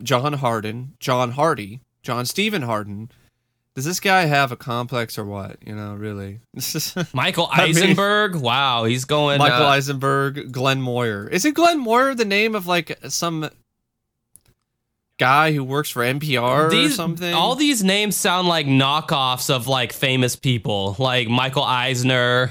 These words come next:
Speaker 2: you know, J-, uh,
Speaker 1: Yeah.
Speaker 2: John Harding, John, uh, John Harding, Harden. Like, that's, uh,
Speaker 1: Yeah.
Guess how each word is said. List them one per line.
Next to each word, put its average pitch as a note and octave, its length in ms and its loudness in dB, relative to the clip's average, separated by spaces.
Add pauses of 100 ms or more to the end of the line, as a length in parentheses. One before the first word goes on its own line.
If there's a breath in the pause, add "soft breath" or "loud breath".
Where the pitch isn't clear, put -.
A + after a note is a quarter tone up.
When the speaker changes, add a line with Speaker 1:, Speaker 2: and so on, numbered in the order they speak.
(140)
Speaker 2:
you B2+ 140 0
know, A#2+ 580 2
J-, D3 160 -4
uh, B2+ 320 0
Speaker 1:
Yeah. C#3+ 320 6
Speaker 2:
John C#3 380 2
Harding, C3+ 960 -2 (160)
John, C3+ 320 0
uh, D3 80 -2 (160)
John C#3+ 240 0
Harding, F3+ 640 -2 (100)
Harden. F3 560 -4 (180)
Like, C#3 180 0
that's, D#3 320 -2
uh, F3 140 2
Speaker 1:
Yeah. C#3 260 4